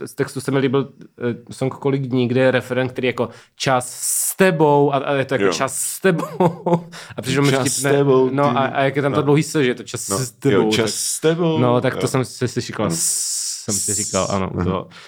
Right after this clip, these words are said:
Speaker 1: Tak to jenom tak to. Ale jinak mě to taky dost jako bavilo tím, jak to zní, jakože to je takový fresh, je to příjemný poslouchat, je to
Speaker 2: Hmm.
Speaker 1: prostě,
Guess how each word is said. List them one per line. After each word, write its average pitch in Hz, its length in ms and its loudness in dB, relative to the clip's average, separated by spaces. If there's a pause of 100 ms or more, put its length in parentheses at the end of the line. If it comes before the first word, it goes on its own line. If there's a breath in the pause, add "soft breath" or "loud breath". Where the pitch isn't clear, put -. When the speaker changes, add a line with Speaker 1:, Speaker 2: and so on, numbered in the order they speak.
(120)
Speaker 1:
Tak 110 160 -6
to 123 100 0
jenom 135 180 4
tak - 220 -8
to. 156 320 -2 (420 loud breath)
Ale 139 380 4
jinak 147 300 0
mě 160 100 2
to 175 80 4
taky 175 180 2
dost 165 160 2 (240)
jako 131 220 2
bavilo 139 380 4
tím, 143 160 -2
jak 143 120 0
to 165 140 -2
zní, 120 320 0
jakože 127 340 0
to 127 120 -2
je 123 100 2
takový 123 320 -4
fresh, 113 720 -2
je 110 60 -4
to 110 160 -4
příjemný 120 380 0
poslouchat, 117 500 -4
je 92 60 -14
to 107 80 -8
Speaker 2:
Hmm. 98 100 -6
Speaker 1:
prostě, 120 280 -2